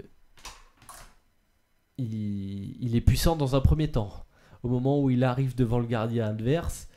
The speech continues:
c'est plus tout à fait la même chose. Ça, c'est la pre-, ça, c'est le premier point. Et puis, il y a un autre point, euh,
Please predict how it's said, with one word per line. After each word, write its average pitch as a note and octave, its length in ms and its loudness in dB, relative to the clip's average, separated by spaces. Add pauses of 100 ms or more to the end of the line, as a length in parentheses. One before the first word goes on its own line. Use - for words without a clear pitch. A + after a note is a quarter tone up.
(920)
c'est - 240 -6
plus D#3+ 420 2
tout C4 240 -4
à G#3+ 120 12
fait A3+ 240 6
la G3 120 6
même D#3+ 200 4
chose. F#2 460 -4 (840)
Ça, E3+ 160 -4
c'est E3 120 -6
la C#3+ 140 0
pre-, C3+ 460 -2
ça, D#3+ 180 0
c'est D3 140 -2
le B2 80 0
premier B2+ 280 6
point. - 200 0
Et - 40 -10
puis, - 140 8
il D#3 40 8
y D#3+ 40 8
a D3+ 60 4
un D3 140 0
autre E3+ 180 0
point, E3+ 320 6 (340)
euh, A#2+ 300 4